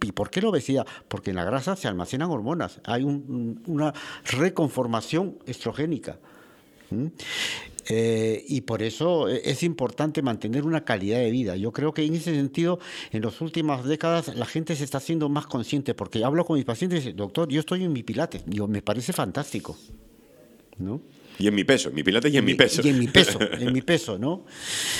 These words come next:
Speaker 1: Y bueno, hay casos que, hay otros factores que condicionan la, la obesidad, como un problema endocrino, como el hipotiroidismo,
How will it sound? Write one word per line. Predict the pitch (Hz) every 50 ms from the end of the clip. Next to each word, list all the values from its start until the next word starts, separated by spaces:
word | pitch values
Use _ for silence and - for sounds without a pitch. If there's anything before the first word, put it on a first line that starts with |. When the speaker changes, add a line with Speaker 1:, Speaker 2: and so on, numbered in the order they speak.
| - - - - -
Speaker 1:
Y | - 113 120
bueno, | 120 139 180 165 135 110 -
hay | 127 139 143 147
casos | 139 - - 139 143 - 185 185 180
que, | - 151 131 123 123 123 120 - - - - 120 127 123
hay | 120 120 120 139 143
otros | 151 147 - 170 160
factores | - 143 135 - 151 160 165 170 160
que | - 143
condicionan | - 117 113 110 104 - 135 139 151 156 151 143
la, | 127 110 107 104 101
la | 90 110
obesidad, | 107 101 101 98 - 104 117 160 175 127
como | 113 101 101 101
un | 87 95 135 123
problema | - 104 101 110 120 123
endocrino, | 117 113 95 95 - - 131 170 170 143 98
como | 90 98 87 85 85 90
el | 95 98 107 113
hipotiroidismo, | 127 123 139 135 - 117 104 95 95 98 113 165 175 131 113 117 135 147 165 165 151 -